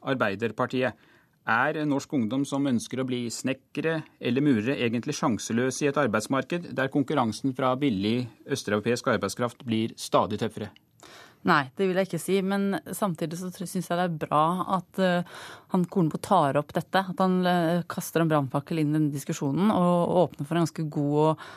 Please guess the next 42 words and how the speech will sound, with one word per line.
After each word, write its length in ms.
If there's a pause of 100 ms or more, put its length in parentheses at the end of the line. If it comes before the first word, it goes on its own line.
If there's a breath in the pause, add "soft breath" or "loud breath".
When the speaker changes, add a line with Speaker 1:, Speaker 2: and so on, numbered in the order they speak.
(140 loud breath)
Speaker 2:
konstruktiv 520
debatt 340
om 220
det, 120
for 140
at 80
det 80
er 80
ingen 100
tvil 220
om 80
at 80
det 80
er 80
en 60
fare 500
for, 260 (560 loud breath)
for 220
at 220
vi 180
kan 140
få 100
en 100
sånn 160
utvikling. 460
Norsk 300
yrkesfagopplæring 840
er 220
delvis 560
i 80
skole 400 (400 loud breath)
og 60
delvis 420
i 60
bedrift, 480
og 80
da 100
må 160
de 100
bedriftene 540
vi 80
har, 240